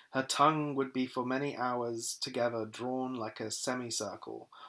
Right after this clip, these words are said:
or to the roof of her mouth, so that no fingers applied unto it could remove it. Six men were scarce able to hold her in some of her fits, but she would skip about the house yelling and howling, looking hideously.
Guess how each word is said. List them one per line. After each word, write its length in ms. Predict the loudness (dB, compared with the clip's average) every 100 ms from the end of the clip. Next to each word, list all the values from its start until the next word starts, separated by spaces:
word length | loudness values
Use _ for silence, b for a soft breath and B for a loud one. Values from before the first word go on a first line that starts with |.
| B 0
or 220 | 4 4
to 120 | 2
the 120 | -2
roof 280 | 0 0 0
of 120 | -2
her 120 | -2
mouth, 360 | 2 2 2 -2 -12 _ _ _
so 220 | 0 2
that 160 | 2 0
no 320 | 0 2 2
fingers 500 | 0 -2 2 0 0
applied 480 | -4 0 0 2 0
unto 340 | -4 -4 -4 -6
it 160 | -6 -8
could 200 | -8 -6
remove 320 | -8 -8 -8
it. 240 | -10 -12 -18 _ _ _
Six 400 | -4 -2 0 0
men 380 | 0 0 0 0
were 120 | 0
scarce 520 | 0 0 2 0 0 0
able 240 | 0 0 -2
to 100 | -2
hold 340 | -2 0 0
her 200 | -2 -2
in 80 | -4
some 180 | -6 -6
of 80 | -6
her 100 | -6
fits, 420 | -6 -6 -6 -10 B B B
but 120 | 0 2
she 100 | 4
would 140 | 2
skip 300 | 0 0 -2
about 240 | 4 4 6
the 60 |
house 320 | 4 2 2 0
yelling 380 | 0 0 0 -4
and 100 | -4
howling, 480 | 0 0 -2 -4
looking 300 | -8 -8 -8
hideously. 680 | -8 -6 -4 -4 -6 -8 -14